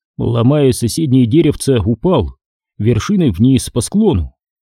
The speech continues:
В этот момент где-то сверху, как накаркали, прозвучало два выстрела.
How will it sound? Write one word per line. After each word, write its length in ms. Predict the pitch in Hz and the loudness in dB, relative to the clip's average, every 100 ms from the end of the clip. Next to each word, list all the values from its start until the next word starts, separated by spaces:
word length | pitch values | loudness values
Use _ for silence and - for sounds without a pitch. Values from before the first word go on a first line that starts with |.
| _ _ _ _ _ | _ _ _ _ _
В 140 | - 92 | -8 -4
этот 260 | 139 120 | -4 -2
момент 460 | 113 127 147 160 107 | 0 2 2 2 -2
где-то 340 | 92 143 160 | 0 -2 0
сверху, 480 | 117 120 170 - 127 | -4 0 0 0 -2
как 180 | 104 139 | 0 0
накаркали, 760 | 127 151 170 - 135 110 65 _ _ _ _ | 0 0 -2 0 0 0 -4 _ _ _ _
прозвучало 680 | - 90 95 123 - 165 147 | -4 -2 -2 -2 -2 0 0
два 180 | 113 147 | 2 2
выстрела. 680 | 185 196 - 131 90 64 | 2 0 0 0 0 -6